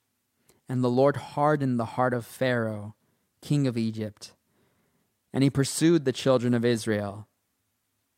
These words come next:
And the children of Israel went out with boldness. Six hundred chariots. This is what's going out now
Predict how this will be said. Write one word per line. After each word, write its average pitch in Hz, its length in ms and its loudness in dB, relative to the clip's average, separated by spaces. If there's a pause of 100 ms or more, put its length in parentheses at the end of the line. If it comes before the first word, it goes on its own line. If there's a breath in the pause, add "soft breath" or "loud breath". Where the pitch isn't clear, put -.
(240)
And 123 140 -2
the 123 40 0
children 156 380 4
of 139 100 -2
Israel 127 460 0
went 131 220 -2
out 117 400 -2
with 117 220 -12
boldness. 110 800 -4 (1600)
Six - 320 -2
hundred 165 280 -2
chariots. 120 800 -4 (1500)
This 135 160 -6
is 139 100 -8
what's 131 220 -2
going 135 340 -2
out 131 220 -2
now 117 340 -10